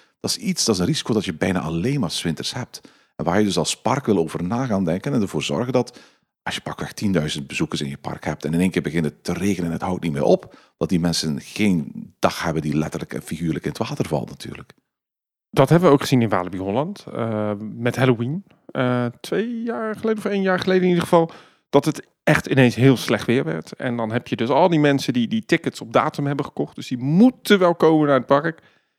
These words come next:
Speaker 2: En dat is totaal ontploft daar, hè. De, eh, Walibi Holland heeft één covered walkway. Dat is misschien bij de entree.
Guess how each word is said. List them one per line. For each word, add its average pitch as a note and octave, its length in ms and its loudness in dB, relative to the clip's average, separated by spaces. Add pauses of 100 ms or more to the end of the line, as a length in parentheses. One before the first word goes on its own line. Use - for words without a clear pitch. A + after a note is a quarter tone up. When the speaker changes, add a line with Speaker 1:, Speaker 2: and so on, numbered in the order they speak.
(200)
Speaker 2:
En C#3+ 100 0
dat B2 160 4
is - 300 -6
totaal C#3+ 460 6
ontploft A2+ 360 0
daar, F2+ 200 -4
hè. C3 160 0
De, B2 120 -8
eh, - 600 -4
Walibi B2+ 300 4
Holland B2 260 2
heeft C#3+ 420 4 (440)
één C#3 280 4
covered C#3 320 -2
walkway. C3+ 480 4
Dat A#2+ 180 0
is G#2 80 -4
misschien A#2 240 -4
bij A2 120 4
de A2 120 -2
entree. A#2 440 -2